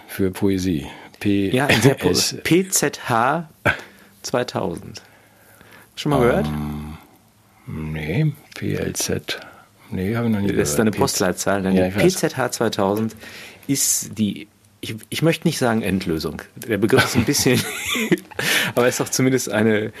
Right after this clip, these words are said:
Speaker 2: eine entscheidende, äh, Veränderung im Rahmen des Kriegs gegen die Ukraine.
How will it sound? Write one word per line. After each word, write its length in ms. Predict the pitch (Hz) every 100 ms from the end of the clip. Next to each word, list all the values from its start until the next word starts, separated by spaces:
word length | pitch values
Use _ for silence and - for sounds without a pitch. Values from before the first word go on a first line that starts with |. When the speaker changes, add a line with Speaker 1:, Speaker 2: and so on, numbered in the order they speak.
| - -
Speaker 2:
eine 180 | 104 113
entscheidende, 1200 | 101 - 117 160 117 95 92 92 - - 98 98
äh, 40 |
Veränderung 600 | 95 113 92 147 123 110
im 280 | 113 131 117
Rahmen 360 | 98 98 110 101
des 160 | 92 -
Kriegs 320 | - - -
gegen 180 | 107 107
die 80 | -
Ukraine. 540 | - - 82 131 185